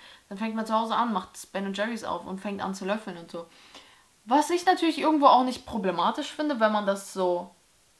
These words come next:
einfach macht, aber halt dieses Switchen zwischen viel zu wenig Essen und viel zu viel Essen ist halt so dieses Jojo-Binge-Eating-Ding, ne? Und bei mir war das auch ganz oft so, wenn ich dann so eine Fressattacke hatte, war ich so, „Okay, heute esse ich nichts mehr.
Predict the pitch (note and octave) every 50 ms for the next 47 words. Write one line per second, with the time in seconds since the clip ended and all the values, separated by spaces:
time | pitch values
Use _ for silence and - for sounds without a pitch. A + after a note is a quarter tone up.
0 | _ _ _ - G3 G#3 G3+ G3+ G3 G3 G3+ G3 G#3 A#3+ C#4+ - - - A3 G#3
1 | G#3 G#3+ A3+ A#3 A#3 A3+ A3+ A3+ A3 G3+ G3+ G3+ G3+ G3+ G3+ - - - - -
2 | C4 D4+ D4 - - D4 C#4+ C#4 - - A3+ A3+ A3+ A#3 A3 G3+ G3 - A#3+ A#3
3 | A3+ - A3+ G#3+ A#3+ C4 C4+ C4 - - A#3 A3+ - G#3 G#3 G#3 - A3+ A3 G#3+
4 | - G#3 G3+ - - B3 B3 - A3 G#3+ G#3+ - A3+ A3+ A3+ - - - - -
5 | - - _ - A3+ A3+ - B3 A3+ G#3+ - G#3+ G#3+ G#3 G3+ G3 G3 F#3+ F#3+ F#3
6 | F#3 - - - _ _ _ _ _ _ _ _ - F#3+ G#3 A#3 A#3 A#3 A#3 A#3
7 | A3+ A3 G#3 G3 F#3+ A3 A#3 A#3 A3 - - F#3+ G3 F#3+ F#3+ F#3 F3 F3 F3 F3
8 | F3 F3 E3+ F3+ G3+ G#3+ B3 C4+ C4+ - - _ - - - - _ _ _ _
9 | G3+ G#3+ A3 A3 A3 A3 A3 G#3+ - A3+ A#3 C4 D4+ D4+ D#4 D4 C#4+ C#4+ C#4+ B3+
10 | B3+ B3+ B3+ B3+ B3+ - - A#3+ A#3+ A#3 - - A3 A#3 A3+ A3 A3 A3 A3 A3
11 | G3+ G#3+ G#3 A3 A3+ - - A3 G#3+ G#3+ G#3 G#3 G3 G3 - A#3 A#3+ A#3+ B3 -
12 | - G#3+ G3+ F#3+ - G3+ G3+ A#3 B3+ B3 B3 G#3+ G#3 G#3 G#3 G#3 - F#3+ F#3+ -
13 | _ _ - F#3 - G3 F3 F3 - - G#3+ A3 A3 - - F#3+ - - F#3 -
14 | F#3+ F#3 F#3 - - F#3 - F#3+